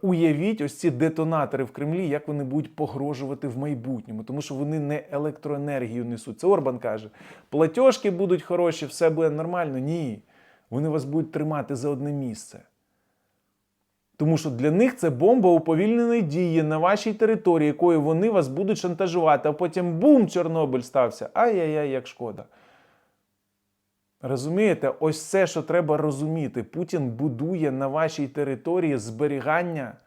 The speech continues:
радіації, яку він потім зможе ширити.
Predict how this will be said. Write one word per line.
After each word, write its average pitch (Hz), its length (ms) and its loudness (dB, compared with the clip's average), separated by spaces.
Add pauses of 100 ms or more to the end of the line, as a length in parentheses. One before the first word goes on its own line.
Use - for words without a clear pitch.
(880)
радіації, 147 800 4
яку 147 220 -4
він 131 140 -4
потім 170 420 -2
зможе 139 520 -4 (240)
ширити. 127 600 -6